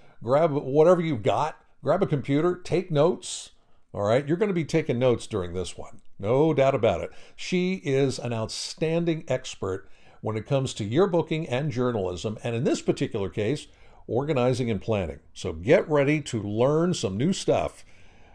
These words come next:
First off, let's meet Sarah. Well, first off, we're gonna welcome back,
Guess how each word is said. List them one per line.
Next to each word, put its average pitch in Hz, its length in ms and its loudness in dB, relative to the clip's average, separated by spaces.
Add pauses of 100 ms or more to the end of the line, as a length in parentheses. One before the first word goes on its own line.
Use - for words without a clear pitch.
(160)
First 208 240 4
off, 160 280 4
let's 143 240 4
meet 147 180 0
Sarah. 87 400 2 (840)
Well, 127 80 -4
first 226 300 2
off, 196 240 4
we're 151 120 -4
gonna 131 160 0
welcome 135 460 -2
back, 127 500 -2